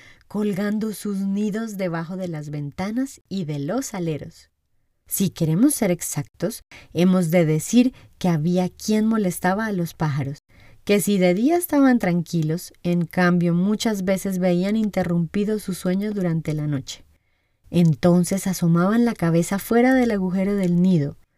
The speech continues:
abrían sus negros, brillantes y redondos ojos y decían:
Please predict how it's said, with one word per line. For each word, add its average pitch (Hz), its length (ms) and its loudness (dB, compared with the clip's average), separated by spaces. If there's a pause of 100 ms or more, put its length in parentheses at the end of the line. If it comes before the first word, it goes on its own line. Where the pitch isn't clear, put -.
(300)
abrían 190 540 4
sus 180 260 -2
negros, 180 560 2
brillantes 180 800 0
y 185 80 -2
redondos 196 600 0
ojos 226 360 -4
y 175 80 -2
decían: 156 480 -2